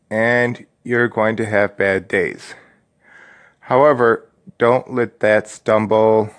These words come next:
or fall, uh, stop you from your goal. Get back up, brush it off, learn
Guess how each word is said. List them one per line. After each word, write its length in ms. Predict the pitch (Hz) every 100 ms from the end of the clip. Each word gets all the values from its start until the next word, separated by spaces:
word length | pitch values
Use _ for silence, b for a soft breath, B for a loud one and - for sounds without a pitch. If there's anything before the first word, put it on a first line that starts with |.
| B - _
or 800 | 98 95 92 92 - - 92 - _ _ _
fall, 600 | - 113 107 104 107 98 _ _ b b b b b b _
uh, 400 | - 101 98 98 - _
stop 420 | - - 117 -
you 340 | 98 101 95 _
from 280 | _ 110 101
your 140 | 104
goal. 440 | 95 117 104 90 - _ _ _ _ _ _ _ _ _ _ _ _ _ _
Get 200 | - 113
back 280 | - 131 135
up, 240 | 110 117 - _ _ _ _ _ _ _ _ b b b b b b _ _ -
brush 260 | 110 104
it 80 | 151
off, 380 | 110 104 120 - - _ _ _ _ _ _ _ _ _ _ _
learn 640 | - 104 113 120 127 131